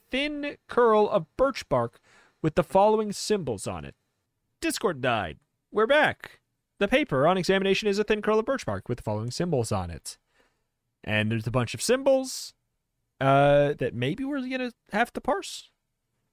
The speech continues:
And the words roughly scribbled.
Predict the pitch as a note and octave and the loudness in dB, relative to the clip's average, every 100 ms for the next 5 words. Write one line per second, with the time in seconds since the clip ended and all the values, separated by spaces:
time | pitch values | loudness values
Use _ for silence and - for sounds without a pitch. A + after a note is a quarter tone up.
0 | _ - E3 E3+ D#3+ D3+ F3 E3+ G#3 E4 | _ 2 4 4 0 2 2 2 -2 0
1 | D4+ C4+ A#3+ D3 C3+ A3 C4+ C#4 C4+ C4 | -2 -6 -10 -6 2 2 2 -6 -8 -6
2 | - - F3+ D#3 B2 B2 D#3+ G3+ B3 | -6 -4 -2 0 0 -2 -2 -6 -10